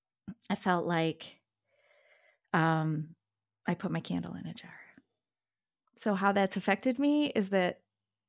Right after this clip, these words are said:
now I can be systematic about things. I don't get overwhelmed by everyday life, um, to the point where I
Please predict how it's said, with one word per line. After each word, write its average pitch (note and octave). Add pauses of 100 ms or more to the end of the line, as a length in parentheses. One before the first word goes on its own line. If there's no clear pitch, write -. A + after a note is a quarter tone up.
(120)
now F3+
I E3+
can F#3
be F#3
systematic F3
about G3+
things. G#3+ (320)
I G3
don't F#3
get F#3+
overwhelmed F3
by F#3
everyday F3+
life, F3+ (840)
um, E3+ (1160)
to A3
the F3
point E3+
where E3
I -